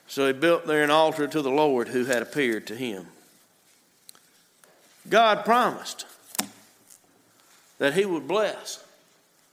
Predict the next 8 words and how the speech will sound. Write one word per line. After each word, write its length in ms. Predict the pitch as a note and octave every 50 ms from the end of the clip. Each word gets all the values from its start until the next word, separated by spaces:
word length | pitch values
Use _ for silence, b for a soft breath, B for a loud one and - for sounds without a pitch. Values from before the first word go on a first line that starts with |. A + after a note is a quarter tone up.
| _ _ _
the 100 | - A2+
whole 320 | - D#3+ G3+ G#3+ G#3 G3+
world 500 | G3+ G3 G3 F3+ C#3+ A#2 G2+ F2+ E2 E2 - - - _ _ _ _ _ _ _ _ _ _ _ _ _ _ -
through 300 | - - E3+ E3+ E3 E3
Abraham 580 | F3 F3 E3 A#2+ A#2 G#2 B2 A#2+ G2+ E2+ D#2 - - _ _ _ _ _ - - - _ _ _ _ _ _ _ _ _ _ _ _ _ _ _ b b b b b b b b -
and 200 | - C#3+ C#3+ C3+
through 260 | - D3+ D3+ D3 C#3
his 440 | C#3+ D3 C#3 C3 B2+ B2 A2+ -